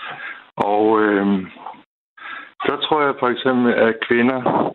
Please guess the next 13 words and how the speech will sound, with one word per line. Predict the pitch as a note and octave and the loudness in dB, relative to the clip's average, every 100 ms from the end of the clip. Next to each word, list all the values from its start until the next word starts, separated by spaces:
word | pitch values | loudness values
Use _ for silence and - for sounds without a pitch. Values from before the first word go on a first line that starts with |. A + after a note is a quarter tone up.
| - | 0
de | B2+ | 2
kan | C3 B2+ | 4 4
ikke | A#2+ A#2+ | 2 0
sådan | C#3 B2+ | 0 2
lige | B2 C3 - | 2 2 2
glemme | A#2 B2+ | 0 0
det, | D3 - - - - | -4 -6 -10 -6 0
glemme | A2 A#2+ C#3+ | 2 4 4
det. | B2+ G2 - _ _ - - _ | 2 0 -6 _ _ -20 -20 _
Og | G2 | -2
det | A2+ | 0
kan | B2 | 0
mænd | A2 A#2 G#2 | 0 0 -2